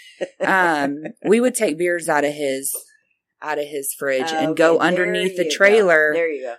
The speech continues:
Speaker 2: our
Speaker 1: Yeah.
Speaker 2: trailer, and drink them under there.
Speaker 1: I was working then.
Speaker 2: And
Speaker 1: I w-
Speaker 2: Martine was in prison at this point.
Speaker 1: Yeah, and I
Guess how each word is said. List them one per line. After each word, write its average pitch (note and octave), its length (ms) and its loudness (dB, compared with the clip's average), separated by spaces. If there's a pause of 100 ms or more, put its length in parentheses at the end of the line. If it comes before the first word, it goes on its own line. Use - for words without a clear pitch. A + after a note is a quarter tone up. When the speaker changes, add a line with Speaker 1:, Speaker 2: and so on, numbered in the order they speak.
Speaker 2:
our F#3 160 6
Speaker 1:
Yeah. A3 60 4
Speaker 2:
trailer, D#3 520 2
and D#3 240 -2
drink D#3+ 280 -8
them D3+ 140 -2
under D3+ 360 0
there. C3 400 -6 (120)
Speaker 1:
I D#3 120 -6
was E3+ 180 -10
working D#3 340 -10
then. C#3 120 -12
Speaker 2:
And D#3 540 -2
Speaker 1:
I - 80 -2
w- F3 140 6
Speaker 2:
Martine A3 360 -2
was F3+ 160 -2
in E3 120 -4
prison D#3 420 2
at C3+ 140 -6
this D3 200 -4
point. C3+ 380 -6
Speaker 1:
Yeah, D3 160 -4
and D3+ 100 -14
I F3+ 100 -6